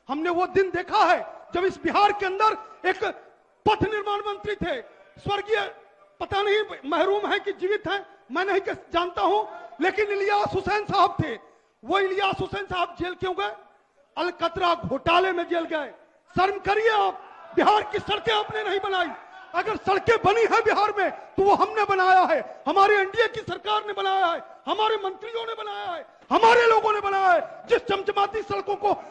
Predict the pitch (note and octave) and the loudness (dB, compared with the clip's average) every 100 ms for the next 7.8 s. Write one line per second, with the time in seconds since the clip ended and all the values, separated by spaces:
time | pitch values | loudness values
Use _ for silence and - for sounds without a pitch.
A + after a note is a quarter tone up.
0 | - F#4 F4+ - - E4 D#4+ B4 B4+ F4+ | 4 4 4 -6 -2 0 2 4 4 2
1 | G#4+ G#4+ G#4 G4 G4 F#4 D4+ - - - | 0 0 2 2 4 2 0 -4 -12 2
2 | F#4+ F#4 F#4+ G4+ D#4+ D#4 F#4+ G#4+ G4+ F#4 | 2 4 -2 0 0 6 6 6 4 0
3 | F#4 F4+ F4+ D4 - - E4+ F#4+ F#4 C#4 | 0 -2 -2 -6 -12 -2 0 2 0 2
4 | D4 F#4 C#4 E4 F#4+ F#4+ F4 - F4 F4 | 4 4 2 2 2 2 0 0 0 0
5 | E4+ - - D#4+ E4+ F4 - D#4 D4+ F4 | -2 -10 -4 0 0 -2 0 0 0 -2
6 | D#4+ D#4+ A#3+ - - _ _ C#4 D#4+ E4 | 2 2 0 -10 -20 _ _ 0 2 2
7 | F#4 - D#4+ F#4 F#4+ F#4 G4 - | 0 -2 0 0 0 2 0 -2